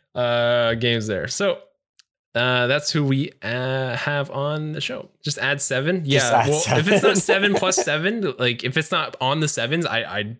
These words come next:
Speaker 1: don't know. So, like, I don't know, like, seven, fourteen, twenty-one, twenty-eight, thirty-five, whatever. It's
Speaker 2: Yeah. So in case you guys don't know, like, uh, some of the Civ Show members were gonna be off and stuff like that. So I got a couple weeks in August myself. And, and by the way, you know, as a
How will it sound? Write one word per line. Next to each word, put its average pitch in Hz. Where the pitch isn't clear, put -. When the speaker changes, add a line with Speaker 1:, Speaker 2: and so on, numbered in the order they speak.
Speaker 1:
don't 107
know. 95
So, 107
like, 104
I 120
don't 123
know, 113
like, 95
seven, 107
fourteen, 104
twenty-one, 98
twenty-eight, 98
thirty-five, 95
whatever. 95
It's -
Speaker 2:
Yeah. 117
So 123
in 123
case 127
you 131
guys 123
don't 123
know, 113
like, 110
uh, 104
some 117
of 113
the 110
Civ 104
Show 110
members 110
were 104
gonna 104
be 101
off 98
and 110
stuff -
like 104
that. 107
So 95
I 113
got 113
a 113
couple 120
weeks 113
in 110
August 107
myself. 113
And, 101
and 104
by 107
the 107
way, 107
you 101
know, 98
as 95
a 95